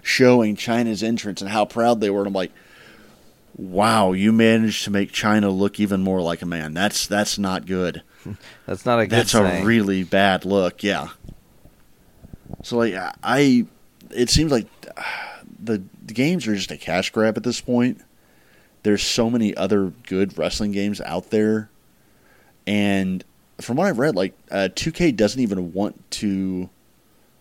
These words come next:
Speaker 1: they, they didn't wanna make a wrestling video game. They didn't wanna do it in the first place, but because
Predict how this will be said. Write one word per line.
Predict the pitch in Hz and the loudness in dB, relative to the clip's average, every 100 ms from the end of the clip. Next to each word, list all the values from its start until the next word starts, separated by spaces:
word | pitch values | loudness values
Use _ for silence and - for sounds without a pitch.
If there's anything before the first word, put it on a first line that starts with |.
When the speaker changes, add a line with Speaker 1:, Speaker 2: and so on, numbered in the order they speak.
| _ _ | _ _
Speaker 1:
they, | 107 107 | 0 2
they | 107 | 2
didn't | 107 127 143 98 | 4 2 2 0
wanna | 107 98 | 0 0
make | 92 104 107 | 0 0 0
a | 90 | -4
wrestling | 90 92 - 104 92 | -2 -2 -2 -4 -4
video | 98 90 57 | -2 -2 -4
game. | 53 50 67 | -10 -10 -4
They | 95 | -4
didn't | 92 113 110 | 0 0 2
wanna | 107 101 | 0 0
do | 101 | 0
it | 101 | -2
in | |
the | 87 | -2
first | - 104 - | -4 -4 -4
place, | 92 85 - | -4 -4 -6
but | - 82 - | -4 -4 -4
because | 87 90 - 98 98 95 85 - | -8 -12 -4 0 0 0 -4 -8